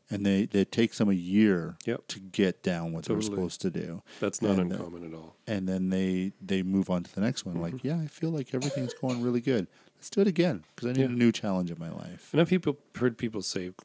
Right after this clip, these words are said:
Speaker 2: people close to me, it's like they, the medicine will speak to me
Speaker 1: Yeah.
Speaker 2: when I'm, when I'm supposed to do it again.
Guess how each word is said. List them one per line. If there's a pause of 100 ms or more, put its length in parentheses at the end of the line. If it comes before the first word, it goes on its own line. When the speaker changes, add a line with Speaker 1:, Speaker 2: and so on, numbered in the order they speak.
Speaker 2:
people
close
to
me,
it's
like (180)
they, (220)
the
medicine
will
speak
to
me (220)
Speaker 1:
Yeah. (160)
Speaker 2:
when
I'm,
when
I'm
supposed
to
do
it
again.